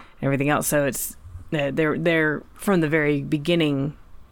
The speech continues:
they're best friends, but they, they are complete opposites.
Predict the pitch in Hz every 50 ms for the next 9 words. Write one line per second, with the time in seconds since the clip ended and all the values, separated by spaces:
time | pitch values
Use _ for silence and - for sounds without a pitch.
0 | - - - 165 139 131 156 147 135 - - - 214 226 214 175 151 147 147 151
1 | 160 - - - 147 147 143 139 - - - 147 143 143 139 - - 147 143 143
2 | 139 135 131 143 - - 143 - 143 143 - - - - - - 190 - - -
3 | - - - -